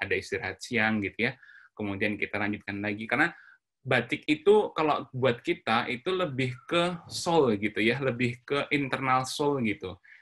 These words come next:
Karena apalagi ini handmade ya, jadi batik tulis gitu ya. Jadi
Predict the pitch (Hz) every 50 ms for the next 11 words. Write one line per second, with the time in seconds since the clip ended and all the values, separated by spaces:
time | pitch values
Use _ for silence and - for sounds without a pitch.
0 | _ - 135 139 143 147 143 147 143 139 135 147 208 196 185 165 156 196 196 165
1 | 147 123 110 110 110 - 165 - - 151 120 107 104 - - 117 113 123 156 156
2 | 135 123 113 - 120 117 - - 123 113 104 104 135 151 - - - - 110 110
3 | 107 101 98 101 - - - - - _ _ _ - 120 113 143 185 185